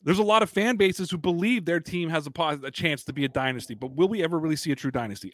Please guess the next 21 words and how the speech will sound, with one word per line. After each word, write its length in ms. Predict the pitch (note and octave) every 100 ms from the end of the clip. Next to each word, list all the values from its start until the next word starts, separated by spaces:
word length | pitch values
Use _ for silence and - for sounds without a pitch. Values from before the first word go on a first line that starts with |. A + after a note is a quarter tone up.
| -
I'm 140 | F3
gonna 180 | A3 C4
say 240 | - A3
no, 220 | F3 D3+ E3
and 60 |
I'm 60 | D3+
gonna 100 | C#3
say 120 | D3+
no 220 | C#3+ C#3
for 300 | - D3 B2 - - - -
a 80 | -
couple 340 | F3 - E3
of 80 | C#3
different 280 | C#3+ C#3 A#2+
reasons. 480 | G2 E2 - - - _ _ _ _ _ _ _ _ _ _ _ _ _ - - _
Number 180 | E3 A#3
one, 160 | B3+ A#3
let's 140 | G#3
talk 200 | - F#3+
about 220 | E3+ D#3+
parity. 460 | - C3+ A2 E2